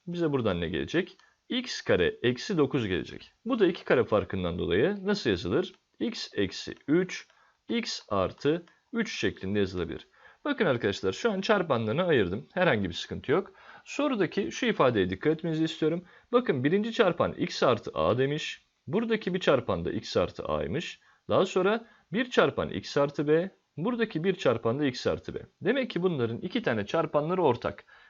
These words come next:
Bu çarpanlar kimler bakın? Buradaki x eksi üç ile buradaki x eksi üç ortaktır. Başka ortak olan kim var? X artı iki ile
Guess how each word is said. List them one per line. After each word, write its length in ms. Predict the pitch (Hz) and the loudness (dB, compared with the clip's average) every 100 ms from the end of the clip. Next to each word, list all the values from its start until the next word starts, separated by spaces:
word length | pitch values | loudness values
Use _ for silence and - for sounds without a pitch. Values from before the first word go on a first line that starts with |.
| - | -6
Bu 80 | 226 | 4
çarpanlar 600 | 233 208 170 127 92 - | 4 4 2 2 0 0
kimler 340 | 151 165 180 | -2 2 4
bakın? 360 | 175 175 190 190 - - 139 | 4 2 0 -4 -20 -16 -4
Buradaki 720 | 214 240 160 - 82 - _ _ - | -2 2 0 0 -4 -4 _ _ -4
x 280 | 208 - - | -4 -4 -2
eksi 460 | 110 98 - - - - | -2 -2 -6 -10 -6 -4
üç 200 | 175 175 | -2 0
ile 340 | 151 160 175 _ _ - | 2 2 0 _ _ -6
buradaki 720 | 185 208 139 98 123 151 - - | -4 0 0 0 -2 -2 -6 -6
x 280 | 214 208 - | -6 -6 -4
eksi 360 | 98 - - - | -4 -4 -8 -4
üç 320 | 165 180 - - _ | -2 -2 -8 -16 _
ortaktır. 640 | 165 175 107 90 - 156 - - | 2 2 0 -2 -2 -4 -6 -2
Başka 320 | 117 - 190 | -2 0 0
ortak 280 | 185 185 185 | 0 0 2
olan 200 | 180 180 | 2 0
kim 200 | 180 180 | 0 0
var? 200 | 202 - _ _ _ - | -2 -4 _ _ _ -8
X 260 | 226 - - | -6 -6 0
artı 380 | - 160 - 113 | 2 2 0 -10
iki 320 | - - 165 | -10 -4 0
ile 400 | 180 170 180 180 | 2 4 4 0